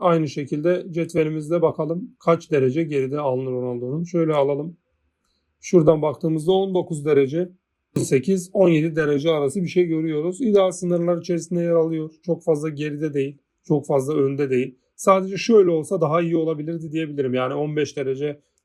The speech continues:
e, daha güzel bir form yaratabilirdi Ronaldo adına. Sadece daha güzel görünmesi açısından, yoksa yine ideal sınırlar arasında olduğunu söyleyebilirim.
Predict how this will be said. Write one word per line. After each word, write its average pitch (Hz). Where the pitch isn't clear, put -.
e, 131
daha 147
güzel 143
bir 135
form 143
yaratabilirdi 143
Ronaldo 110
adına. 117
Sadece 123
daha 139
güzel 131
görünmesi 120
açısından, 170
yoksa 147
yine 135
ideal 123
sınırlar 120
arasında 123
olduğunu 123
söyleyebilirim. 135